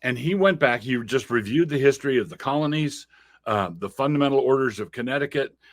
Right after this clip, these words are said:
the Christianity that was there at the founding, and just walked all the way, uh, through. And in this decision, said that fundamentally, the United States of America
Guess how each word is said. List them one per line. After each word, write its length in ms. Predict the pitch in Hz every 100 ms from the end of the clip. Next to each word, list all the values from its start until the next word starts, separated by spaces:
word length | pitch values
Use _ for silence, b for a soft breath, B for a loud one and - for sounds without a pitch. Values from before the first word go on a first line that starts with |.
| b -
the 100 | 107
Christianity 840 | - 143 - 139 139 131 123 110 82 -
that 280 | 120 110 110
was 180 | 110 -
there 320 | 127 127 113
at 140 | 107
the 100 | -
founding, 580 | 95 131 131 131 131 120 B B -
and 120 | 113
just 220 | 123 143
walked 460 | 95 113 143 - - - _ _ _
all 240 | - 135 143
the 80 |
way, 400 | 139 127 113 101 - -
uh, 260 | 120 104 95 -
through. 520 | - 143 123 80 92 B B B B -
And 460 | 180 147 117 160 - b _
in 160 | 160 190
this 200 | 202 165
decision, 760 | 139 135 160 151 110 92 113 _ b b
said 380 | - - 143 123
that 140 | 113
fundamentally, 880 | - 151 165 170 143 117 104 107 127
the 140 | 113 110
United 440 | 107 120 147 131
States 340 | - 135 127
of 120 | 139 123
America 400 | 120 104 95